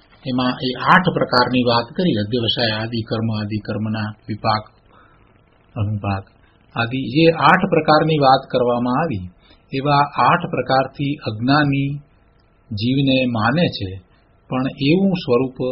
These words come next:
જીવનું નથી, આત્માનું એવું સ્વરૂપ નથી. તો આત્માનું કેવું સ્વરૂપ છે? તો કે આત્મા જ્ઞાન સ્વરૂપ છે, આનંદ સ્વરૂપ છે, એટલે ચૈતન્ય સ્વભાવ રૂપ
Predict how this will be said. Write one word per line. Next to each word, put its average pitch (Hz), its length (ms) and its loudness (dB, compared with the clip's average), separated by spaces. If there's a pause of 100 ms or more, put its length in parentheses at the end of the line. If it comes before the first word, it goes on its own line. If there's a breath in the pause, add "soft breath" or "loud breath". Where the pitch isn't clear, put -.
(460)
જીવનું 123 580 2
નથી, 117 380 -4 (920)
આત્માનું 147 600 0 (160)
એવું 160 340 2 (180)
સ્વરૂપ 135 580 2
નથી. 120 480 -4 (1700)
તો - 60 -2
આત્માનું 156 600 4
કેવું 165 320 6
સ્વરૂપ 127 360 2
છે? 117 220 -10 (640)
તો 180 60 -8
કે - 120 -6
આત્મા 156 560 2 (140)
જ્ઞાન 123 440 4 (140)
સ્વરૂપ 131 380 -6
છે, 139 200 -6 (260)
આનંદ 139 340 0
સ્વરૂપ 117 340 -4
છે, - 200 -12
એટલે 113 260 -6 (100)
ચૈતન્ય 196 640 6
સ્વભાવ 123 640 4
રૂપ 143 280 0